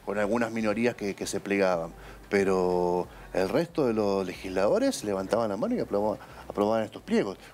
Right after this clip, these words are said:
Cuando atrás tenían las gradas llenas de gente inundado, llenas de gente, este, damnificada por, por,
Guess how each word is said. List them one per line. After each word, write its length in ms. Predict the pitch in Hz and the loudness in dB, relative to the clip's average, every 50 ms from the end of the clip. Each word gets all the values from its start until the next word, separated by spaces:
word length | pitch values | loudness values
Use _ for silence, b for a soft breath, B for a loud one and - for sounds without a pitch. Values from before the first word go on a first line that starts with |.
| B - | B -2
Cuando 280 | - 107 101 98 95 95 | -2 -2 -2 0 -4 -4
atrás 260 | 92 - 139 151 - | -2 0 -2 -2 0
tenían 540 | - 113 110 117 117 110 104 95 64 65 85 | -4 -4 -2 0 0 0 0 -2 -4 -6 -8
las 160 | 90 - - | -8 -8 -2
gradas 420 | 95 110 120 120 120 113 101 95 | 0 2 4 4 4 2 0 0
llenas 220 | 104 110 113 110 104 | -4 -4 -2 -2 -2
de 60 | 98 | -2
gente 340 | - 113 113 110 107 101 98 | -2 -4 -4 -2 0 -2 -2
inundado, 800 | 92 85 90 92 92 107 113 123 123 120 117 110 104 98 95 - B B B B B - | -2 -4 -4 0 2 4 4 4 4 4 2 2 0 0 -4 -8 B B B B B -8
llenas 180 | 110 107 110 107 | -4 -2 0 0
de 60 | 104 | -2
gente, 380 | 104 - 113 110 - - 107 101 | 0 -2 -2 -2 0 2 2 2
este, 220 | 90 - - 95 | 0 -2 -4 -2
damnificada 640 | 92 98 95 98 98 92 - 98 - 117 120 117 - | 0 0 0 -2 -4 -6 -6 0 2 4 4 4 2
por, 180 | - 92 - | -2 -10 -12
por, 200 | - - 90 87 | -12 -14 -14 -14